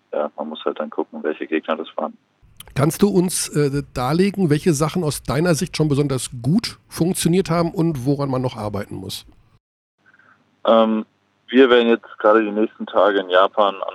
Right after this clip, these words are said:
Speaker 1: ein paar defensiven, äh, Sachen arbeiten, die uns allen nicht, äh, so perfekt, äh, gefallen haben. Ähm, das merkt man halt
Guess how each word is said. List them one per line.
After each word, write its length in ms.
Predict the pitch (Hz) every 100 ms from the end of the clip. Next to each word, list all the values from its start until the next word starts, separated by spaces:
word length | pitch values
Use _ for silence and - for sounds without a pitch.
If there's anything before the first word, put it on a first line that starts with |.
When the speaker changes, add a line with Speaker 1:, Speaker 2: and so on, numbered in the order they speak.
| 90
Speaker 1:
ein 100 | 92
paar 160 | 101 87
defensiven, 800 | 104 110 117 107 104 101 101 104 -
äh, 320 | 110 104 101
Sachen 260 | 104 - 80
arbeiten, 440 | 98 101 98 - 95
die 80 |
uns 220 | 98 95 -
allen 340 | - 92 95
nicht, 340 | 95 - - - -
äh, 440 | 95 98 95 95 92
so 140 | 98 98
perfekt, 520 | - 95 - 95 _ - - -
äh, 220 | 101 95
gefallen 440 | 95 - 104 113 110
haben. 300 | 101 101 98 _ _ - 98
Ähm, 240 | 95 92 90 -
das 100 | -
merkt 240 | - 87 -
man 100 | 85
halt 180 | 85